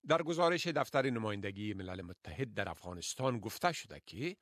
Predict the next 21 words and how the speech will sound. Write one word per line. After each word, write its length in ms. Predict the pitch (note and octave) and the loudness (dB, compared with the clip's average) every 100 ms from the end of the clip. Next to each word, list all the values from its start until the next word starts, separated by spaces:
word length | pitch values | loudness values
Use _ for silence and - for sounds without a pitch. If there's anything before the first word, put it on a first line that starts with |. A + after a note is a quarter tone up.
| _ _ _ - | _ _ _ -4
عناصر 600 | C3 D3+ E3 - F#3+ F#3 | 0 4 4 4 2 2
ضد 260 | C3 E3 | 2 0
دولتی 560 | D3+ G#2+ G2 F#2 - C3 | 0 -2 -4 -6 -2 0
عامل 440 | B2 B2+ C#3+ D3 | 4 4 4 4
شصت 380 | D3 C#3 B2+ - | 4 2 0 0
و 40 | B2+ | -2
دو 140 | C#3 | -2
فیصد 420 | - A2 - F#2 | -2 -6 -6 -8
تلفات 540 | E2+ F2+ F2 - C3 C3 | -8 -10 -8 0 0 0
غیر 380 | A2 C3 C3 | 0 2 2
نظامیان 800 | C3+ A#2+ G#2+ A2 A#2 B2 C#3 D3 - _ _ _ G2+ | 0 -2 -2 0 2 2 2 0 -10 _ _ _ -2
و 280 | A2+ C#3 E3+ | 4 6 4
نیروهای 560 | F3+ F3 E3+ D3 D#3 C#3+ | 2 2 2 4 2 2
طرفدار 600 | B2+ A2 - F#2 F2+ E2 | -2 -4 -4 -8 -8 -10
دولت 600 | D2+ D2+ C#2+ F2 C3 F3 _ _ _ _ - | -8 -8 -8 -2 0 0 _ _ _ _ 4
عامل 540 | A#2 D3+ E3+ F3 E3+ | 8 8 8 4 2
تلفات 600 | E3 C3+ A#2 - C3 B2 | 2 2 2 2 2 2
هفده 640 | B2+ A2+ A2 G#2 G#2+ C3+ D3 | -4 -2 -2 -2 2 2 2
فیصد 420 | - A2 - F#2+ | -4 -8 -6 -6
دیگر 680 | G2 E2 F2 F2+ F#2+ F#2+ | -8 -12 -14 -6 -4 -4
آنها 720 | G2 F#2 F2 - - E2 E2 | -4 -6 -8 -12 -10 -8 -8